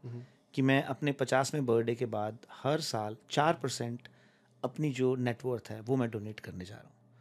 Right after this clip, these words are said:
Speaker 2: तो वो सेवेंटी फ़ाइव की एज में उसको मैंने ज़ीरो कर देना है। और बच्चों के लिए मुझे कोई ऐसी चीज़ छोड़ने की मेरी इच्छा नहीं है।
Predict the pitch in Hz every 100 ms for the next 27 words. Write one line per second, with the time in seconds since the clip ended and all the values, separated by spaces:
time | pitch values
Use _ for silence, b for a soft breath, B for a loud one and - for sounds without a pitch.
0 | b b b - 135 139 151 170 190 175
1 | 143 147 143 139 131 120 131 120 - 120
2 | 113 113 113 104 98 101 107 - - _
3 | b b b b b - 120 117 110 113
4 | 117 117 - 127 131 175 160 151 156 147
5 | 143 139 139 135 117 139 131 131 - 123
6 | 117 120 123 120 113 - 123 117 117